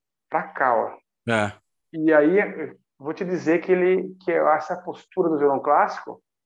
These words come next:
Speaker 1: é mais saudável. Você vai falar assim, "Por que mais saudável?"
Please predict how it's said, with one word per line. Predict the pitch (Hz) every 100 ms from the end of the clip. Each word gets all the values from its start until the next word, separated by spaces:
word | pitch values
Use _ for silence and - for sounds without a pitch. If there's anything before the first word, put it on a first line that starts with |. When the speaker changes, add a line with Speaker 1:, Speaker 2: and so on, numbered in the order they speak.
| _ -
Speaker 1:
é |
mais | 147 175 180
saudável. | 220 226 143 147 135 123 110 110
Você | 107 _ _ _ _ _ _ -
vai |
falar | 165 151
assim, | 156
"Por | 240 233
que | - 202
mais | -
saudável?" | - 135 135 123